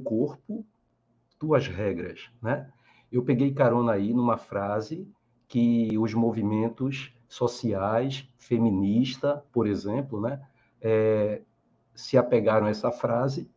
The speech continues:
que na verdade é "meu corpo, minhas regras". E aí eu fiz essa paráfrase,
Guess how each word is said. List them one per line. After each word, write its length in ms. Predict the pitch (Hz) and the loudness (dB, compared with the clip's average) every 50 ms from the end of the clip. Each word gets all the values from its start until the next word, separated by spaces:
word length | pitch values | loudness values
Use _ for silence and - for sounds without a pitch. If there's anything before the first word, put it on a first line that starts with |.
| _ _ _ - | _ _ _ -4
que 140 | - 180 | -2 0
na 140 | 165 160 151 | 2 2 2
verdade 680 | 131 131 117 110 107 113 117 120 123 127 143 147 - - _ | 2 0 -2 2 4 4 4 4 4 2 -2 -4 -4 -12 _
é 280 | - 120 110 101 98 - _ _ _ _ _ _ | -2 -2 -2 -2 -4 -10 _ _ _ _ _ _
"meu 280 | 113 113 113 123 123 120 | -6 2 4 6 6 6
corpo, 720 | 123 - - - 117 120 135 131 135 - - - 175 180 - _ _ _ _ _ _ _ - 123 | 4 -2 -2 2 4 4 4 2 0 -8 -10 -10 -10 -10 -12 _ _ _ _ _ _ _ -4 2
minhas 320 | 120 127 135 135 123 - | 2 4 6 4 4 2
regras". 580 | - 107 110 104 - - 104 104 - - - _ _ _ _ _ _ - | -2 -4 -4 -4 -4 -6 -8 -12 -14 -14 -20 _ _ _ _ _ _ -4
E 120 | 107 117 | 4 6
aí 200 | 117 110 110 127 | 6 6 8 8
eu 120 | 143 147 143 | 6 6 4
fiz 280 | - - 127 120 120 | 2 2 2 4 4
essa 480 | 117 113 117 - 127 120 110 104 98 - _ _ _ _ | 4 2 2 2 -2 -2 -2 -4 -6 -10 _ _ _ _
paráfrase, 840 | - 117 107 107 110 113 120 - - - 151 151 139 143 170 180 | 6 6 6 6 4 2 0 0 -2 -4 -2 -2 -2 -4 -8 -10